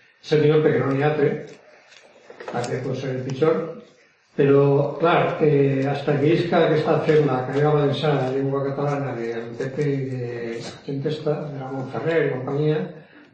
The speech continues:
pues tenim este, este diccionari. L'Acadèmia està fent un diccionari,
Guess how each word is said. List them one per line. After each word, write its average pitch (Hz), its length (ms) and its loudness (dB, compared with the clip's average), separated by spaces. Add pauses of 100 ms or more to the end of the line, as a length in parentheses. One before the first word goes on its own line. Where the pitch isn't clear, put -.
pues 123 180 -6
tenim 135 300 -4
este, - 260 -8 (600)
este 135 240 -10
diccionari. 143 420 -6 (1120)
L'Acadèmia 190 400 4
està 196 220 2
fent 180 260 0
un 175 80 0
diccionari, 127 560 -4